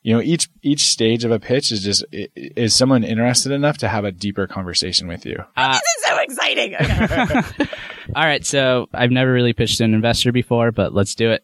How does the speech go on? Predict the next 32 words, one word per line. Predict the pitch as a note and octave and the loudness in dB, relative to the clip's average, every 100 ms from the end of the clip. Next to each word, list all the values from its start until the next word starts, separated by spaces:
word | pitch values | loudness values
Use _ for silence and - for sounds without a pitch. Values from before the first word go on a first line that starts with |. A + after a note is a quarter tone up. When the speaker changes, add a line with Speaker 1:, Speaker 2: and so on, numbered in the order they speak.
| - | -2
Speaker 2:
Um, | G#2 G#2 G#2 G2 G#2+ - - | 2 4 4 2 0 -4 -8
yeah, | C3+ C3+ | -2 0
Refill | A#2+ B2+ C#3+ B2+ | 2 0 2 0
Fuel | B2 A#2+ | 2 2
is | A2 | 2
an | G#2+ - | 0 2
on-demand | A2 G#2+ G#2 G#2+ G2+ | 2 2 2 2 0
fuel | - G#2 | 0 0
delivery | A2 A#2 A#2 B2 | 2 2 2 0
service. | - B2+ C#3+ G#2 - - | 0 2 2 0 -4 -8
We | G2+ G2+ | -8 -6
focus | - G2+ G#2 G2+ - - | -2 -2 -2 -8 -12 -12
on | A2 G2+ G2 F#2 - | -10 -10 -12 -16 -14
helping | B2 A#2 A#2 A2+ A2 G#2+ - | -4 -2 0 -2 -2 -6 -2
our | A2 G#2 | -2 -2
customers | - A2 A2+ G2+ - | -2 -2 -2 -2 0
save | G#2+ G2 | -2 -2
time | A2 G#2 G#2+ | 0 0 0
and | G2+ | 0
money | G#2 G#2+ A2 A#2+ - - | 2 2 2 -2 -8 -10
with | G#2+ G2 - - | -6 -6 -8 -2
on-demand | A2+ G#2 G#2+ G#2+ | -2 0 0 -2
fuel | G#2+ G#2 | -2 -6
delivery. | G#2+ G#2+ G#2+ G#2+ | -4 -4 -2 -4
We | G2+ | -4
guarantee | G#2 G2+ G2+ G#2+ | -4 -4 -6 -6
our | G2 | -6
deliveries | G2 G2 G2+ G2 | -8 -8 -8 -8
within | F#2+ G2 F#2+ | -8 -8 -8
ninety | F#2+ F#2+ G2+ | -8 -6 -8
minutes. | F#2 A2 - - - - _ _ _ _ _ - | -6 -8 -8 -10 -12 -14 _ _ _ _ _ -6
And | A2 G#2+ G#2 G2+ | -2 -2 -2 -6